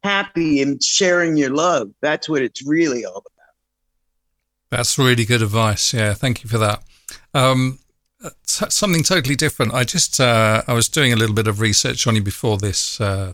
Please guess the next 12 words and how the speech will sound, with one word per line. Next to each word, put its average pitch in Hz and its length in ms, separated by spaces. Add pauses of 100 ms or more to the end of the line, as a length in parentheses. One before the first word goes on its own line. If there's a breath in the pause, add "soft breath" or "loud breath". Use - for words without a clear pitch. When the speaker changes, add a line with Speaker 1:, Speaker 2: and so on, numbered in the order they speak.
Speaker 2:
this - 140
talk, - 460 (460)
and, 117 360 (160)
um, 113 460
I, 120 320
I 117 320
came 165 300
across, - 560 (1000)
uh, 113 680
a, - 40
a - 20
video 101 540